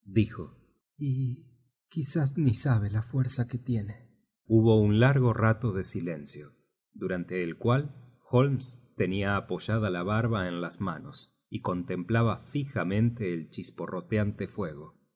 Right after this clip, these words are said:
"El asunto es muy complicado", dijo por fin.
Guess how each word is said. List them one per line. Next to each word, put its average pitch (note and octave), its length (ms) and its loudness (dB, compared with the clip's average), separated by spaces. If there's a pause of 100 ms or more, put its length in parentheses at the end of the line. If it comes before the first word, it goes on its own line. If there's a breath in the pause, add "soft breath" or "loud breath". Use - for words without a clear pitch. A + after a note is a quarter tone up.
(220)
"El A#2+ 140 6
asunto D#3 520 6
es C3+ 360 6
muy G#3 320 4
complicado", A2+ 1200 -2
dijo G#2+ 380 2
por - 180 -12
fin. D#2+ 400 -10